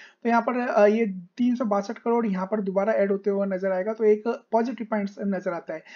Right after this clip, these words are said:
तो यहाँ पर अगर ये डेट थोड़ा सा खत्म हो जाए ना, तो यहाँ पर कंपनी और बेहतरीन नजर आएगी। और यहाँ पर बात करें इन्वेस्टमेंट की, एक सौ तीन करोड़ का इन्वेस्टमेंट है। कैश की बात करें, आठ सौ इकतीस करोड़ का कैश है। अ, यहाँ पर जो भी पैसा दिखाई देता है, इनकी बुक में दिखाई देता है, जो कि यहाँ पर नेगेटिव है।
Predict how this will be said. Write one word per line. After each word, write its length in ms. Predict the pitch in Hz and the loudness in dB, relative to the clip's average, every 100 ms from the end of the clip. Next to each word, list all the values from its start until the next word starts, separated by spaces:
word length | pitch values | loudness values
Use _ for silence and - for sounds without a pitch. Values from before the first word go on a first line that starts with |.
| - - | -20 -4
तो 60 | 240 | 0
यहाँ 100 | 240 | 2
पर 140 | 277 | 2
अगर 260 | 254 262 262 | 4 2 2
ये 160 | 254 | -2
डेट 360 | 208 202 214 220 | 0 0 -2 -2
थोड़ा 160 | 226 | -2
सा 100 | 226 | 0
खत्म 220 | 214 214 226 | 0 0 0
हो 160 | 214 | 2
जाए 140 | 208 214 | 2 2
ना, 100 | 226 | 0
तो 140 | 220 | 0
यहाँ 160 | 196 190 | 0 0
पर 200 | 214 214 | -2 -2
कंपनी 420 | 214 208 214 226 | -4 -2 -2 0
और 160 | 208 226 | 4 4
बेहतरीन 640 | 208 208 214 226 233 220 - - - | 4 0 -2 0 0 -2 -6 -12 2
नजर 240 | 214 208 | 2 6
आएगी। 400 | 220 202 202 240 - _ | 6 4 2 -6 -8 _
और 260 | 202 202 208 | 4 6 6
यहाँ 200 | 208 208 | 4 0
पर 140 | 226 214 | -2 0
बात 200 | 208 208 | 0 0
करें 160 | 220 226 | -2 0
इन्वेस्टमेंट 540 | 214 214 214 233 226 | 0 -2 -2 -2 -4
की, 100 | 220 | -4
एक 100 | 226 | -6
सौ 80 | 240 | -6
तीन 220 | 226 226 | -6 -4
करोड़ 240 | 220 214 214 | 0 0 0
का 60 | |
इन्वेस्टमेंट 580 | 202 180 185 - 214 214 | -4 -2 -4 -2 -4 -2
है। 40 | 214 | -2
कैश 180 | 202 196 | -2 -4
की 120 | - | -4
बात 200 | 196 185 | -4 -4
करें, 220 | - 202 208 | -4 -4 -4
आठ 140 | 180 | -4
सौ 140 | - | -6
इकतीस 380 | 185 185 - 180 | -8 -8 -10 -12
करोड़ 200 | - 185 | -8 -8
का 100 | 185 | -6
कैश 420 | 185 175 185 202 | -8 -6 -6 -2
है। 180 | 220 214 214 - _ 208 | -2 -2 -6 -20 _ 0
अ, 120 | 214 | 2
यहाँ 160 | 220 | 4
पर 120 | 220 220 | 2 2
जो 120 | 226 | 0
भी 120 | 240 | 0
पैसा 300 | 233 220 226 | -2 -2 -2
दिखाई 260 | 208 220 220 | -2 0 0
देता 180 | 214 | 2
है, 60 | 220 | 0
इनकी 140 | 214 | -2
बुक 140 | 196 202 | -6 -4
में 120 | 220 | -4
दिखाई 220 | 214 214 208 | -2 0 0
देता 200 | 208 214 | 0 0
है, 60 | |
जो 120 | 214 | -2
कि 120 | 190 190 | -2 -4
यहाँ 120 | 185 | -4
पर 100 | 190 | -6
नेगेटिव 480 | 175 185 208 220 214 | -4 -2 0 0 -2
है। 160 | 226 | -4